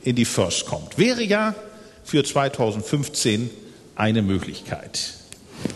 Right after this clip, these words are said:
Ich schließe mit einem Kreis, einander annehmen, indem wir dem anderen Wertvolles anvertrauen. Jesus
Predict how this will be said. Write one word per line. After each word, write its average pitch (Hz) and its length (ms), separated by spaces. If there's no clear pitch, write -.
Ich 123 120
schließe 214 360
mit 185 120
einem 113 240
Kreis, - 640
einander 131 560
annehmen, 196 560
indem 151 460
wir 185 320
dem 120 240
anderen 156 560
Wertvolles 131 840
anvertrauen. 85 760
Jesus 123 680